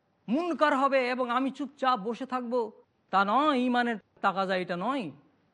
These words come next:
অতএব যদি সিচুয়েশন এমন হয়, অবস্থা এমন হয়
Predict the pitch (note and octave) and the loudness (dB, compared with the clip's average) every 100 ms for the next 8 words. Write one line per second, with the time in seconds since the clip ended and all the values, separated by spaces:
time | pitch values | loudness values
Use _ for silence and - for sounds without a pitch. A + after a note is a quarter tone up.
0 | _ _ _ - D3+ G3 G#3+ G#3+ _ _ | _ _ _ -12 0 0 0 -6 _ _
1 | _ _ _ _ _ A2+ C#3+ E3 A#3+ F3 | _ _ _ _ _ -10 -6 0 0 0
2 | - _ _ _ - E3+ G3+ G#3 B3+ A3 | -6 _ _ _ -16 -8 -4 0 2 2
3 | A#3 B3+ B3 A#3+ D3 - _ _ - F#3+ | 2 2 4 4 0 -12 _ _ -4 0
4 | A#3+ - A#3+ A#3+ C#4+ C4 C#4 A3 | 0 2 2 4 2 4 2 2